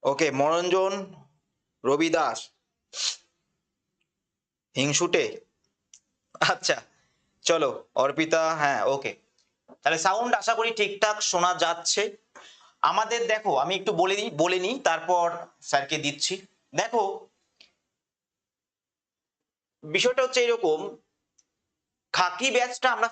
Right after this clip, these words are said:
ফ্রি করে দিয়েছি তোমাদের জন্য, ঠিক আছে? সেখানে টোটাল সাতজন শিক্ষককে নামানো হয়েছে। একদম তুমি শুধু তাদের নাম একটু YouTube-এ সার্চ করো, দেখো দশটা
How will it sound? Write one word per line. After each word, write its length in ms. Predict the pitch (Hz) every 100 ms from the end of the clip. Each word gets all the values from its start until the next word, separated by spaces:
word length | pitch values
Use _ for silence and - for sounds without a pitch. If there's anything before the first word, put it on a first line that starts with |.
| -
ফ্রি 140 | 196 -
করে 160 | 147 113
দিয়েছি 180 | 113 117 107
তোমাদের 260 | 101 98
জন্য, 220 | - 101 95 139
ঠিক 100 | 180 220
আছে? 140 | - - _ _ _ _ _ _ -
সেখানে 380 | 202 220 254 233 240 - _ -
টোটাল 220 | 202 226
সাতজন 460 | 226 190 175 190 220 -
শিক্ষককে 380 | 214 202 185 208
নামানো 240 | 135 127 117 101
হয়েছে। 240 | 98 - - 170
একদম 320 | 202 190 214 120 - _ _ _ _ _ _
তুমি 200 | 202 226 254 262 254 - -
শুধু 160 | 220 240
তাদের 200 | 196 214 185 170
নাম 160 | 196 226 247 240 _ _ -
একটু 120 | 190 240
YouTube-এ 260 | 196 214 226 -
সার্চ 200 | 165 - -
করো, 160 | 110 - _ - - _ _ _ _ -
দেখো 240 | 147 185 247 214 165
দশটা 260 | 180 -